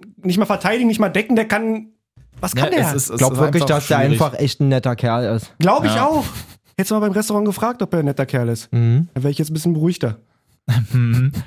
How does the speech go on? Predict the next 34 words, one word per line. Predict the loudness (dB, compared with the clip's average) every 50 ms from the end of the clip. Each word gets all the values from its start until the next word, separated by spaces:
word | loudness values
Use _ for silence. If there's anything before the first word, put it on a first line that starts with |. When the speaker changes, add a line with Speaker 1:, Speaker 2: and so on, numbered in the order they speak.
| -12 -18 -20 -20 -20 _ _ _ _ _ _ -4
Speaker 2:
Auf | -2 0
jeden | 0 0 0
Fall | 0 0
kommt | 0 0 0 0
Khedira | 0 0 2 2 0 0 0 0 -2 -4 -6 -8 _
Speaker 3:
Hi, | -4 -2 -2 -2
na? | -2 -2
Speaker 2:
und, | 0 0 2 2 2 2 2
ähm, | 2 2 4 4 2 2 2 2 2 2 0 -2 -2 -2
der | -2 0
Speaker 3:
<laughs> | 0
Bist | 0 2
Speaker 2:
andere | 2 2 2 2
Speaker 3:
du | 2 2
ein | 2
netter | 4 4 2
Speaker 2:
Neuzugang, | 2 2 2 0 0 0 -2 -2 -2 -2 -2 0 0 0 2
Speaker 3:
Kerl. | 2 0 0 0 -2 -4 -6 -8 -10 _ _
Speaker 2:
<laughs> | _ _ _ _ -4
der | -2 0
andere | 0 2 0 0
Neuzugang, | 0 0 -2 -2 -2 -2 -2
ich | -2
vergesse | -2 -2 -2 -2 -2 -2
mal, | -2 -2 -2 -4
wie | -4 -4
er, | -4 -4 -6 -6 -4 -4
Speaker 3:
Radonjic. | -2 0 2 2 2 2 2 2
Speaker 2:
Radonjic. | 0 0 -2 -4 -6 -4
Nee, | -4 -2 -2 -2 -4 -6 _ -6
ja. | -6 -4 -4
Speaker 3:
Ratovnik. | -2 -4 -2 0 -2 -2 0 0 0 2 2 2 0 0 -2 -4 -4 -6 -8 -10 -20 -12 -10 -10
Speaker 2:
<laughs> | -10 -10 -10 -12 -12 -12 -10 -6
Rachmaninov. | -4 -4 -2 0 0 0 0 0 0 0 0 -2 -4